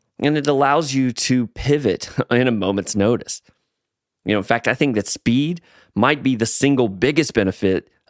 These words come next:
of staying small. Because look, I think there's a really good reason why so many of the quote unquote disruptors in the world of innovation are started by just a couple of people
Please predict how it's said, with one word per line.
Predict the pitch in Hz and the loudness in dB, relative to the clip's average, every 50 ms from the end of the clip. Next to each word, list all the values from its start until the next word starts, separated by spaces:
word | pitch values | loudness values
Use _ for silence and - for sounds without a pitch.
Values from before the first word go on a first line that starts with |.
| _ - | _ -4
of | 147 123 | -2 -2
staying | - - - 135 143 156 147 127 | -2 0 2 2 2 2 2 0
small. | - - 104 92 78 73 - - _ _ _ _ _ _ _ _ _ _ _ _ _ _ - | -2 -2 -4 -4 -6 -6 -10 -16 _ _ _ _ _ _ _ _ _ _ _ _ _ _ -4
Because | 117 127 147 135 123 | -2 0 0 0 2
look, | 151 165 131 - - | 2 0 0 0 0
I | 143 | 0
think | 165 170 170 151 | 2 2 2 2
there's | 147 135 | 2 2
a | 139 127 | 0 0
really | 113 123 131 143 147 139 | 2 2 2 2 2 2
good | 120 123 107 | 2 0 0
reason | 101 107 117 143 156 143 123 107 98 104 | 2 0 0 0 0 0 0 0 0 2
why | 104 107 104 104 101 101 101 - - - - _ _ | 2 2 2 2 2 2 0 -2 -8 -16 -20 _ _
so | _ - - - 135 143 147 | _ -4 0 2 2 2 2
many | 151 143 123 120 117 | 2 2 2 2 2
of | 110 98 | 0 0
the | 104 104 98 101 | 0 -2 -2 -4
quote | - - - 113 110 110 | -4 -2 0 0 2 2
unquote | 110 104 - 104 98 92 - - | -2 -2 0 -2 -2 -2 -2 -4
disruptors | 87 92 90 - - 98 107 131 135 - - 107 101 101 101 104 - - _ _ _ _ _ _ _ | -4 -2 -2 -2 0 2 2 2 2 0 0 0 2 2 0 -2 -4 -8 _ _ _ _ _ _ _
in | - 113 | -2 0
the | 113 | 2
world | 107 127 139 127 123 | 2 2 2 2 2
of | 107 | 2
innovation | 110 101 101 92 110 113 117 - - 110 95 92 - - | 2 2 2 2 2 0 0 0 0 0 0 -2 -2 -4
are | 117 | -6
started | - - - - 160 160 180 165 135 120 101 | -6 -6 -2 -2 0 0 2 0 0 0 0
by | 113 113 117 | 0 0 0
just | - 160 147 - 147 | -2 -4 -4 -4 -4
a | 135 | -6
couple | - - - 165 160 - 175 165 | -4 -4 -4 -4 -2 0 0 0
of | 143 - | 0 -2
people | - - 120 110 - 117 110 107 104 104 | -2 -2 -2 0 0 0 0 0 0 -2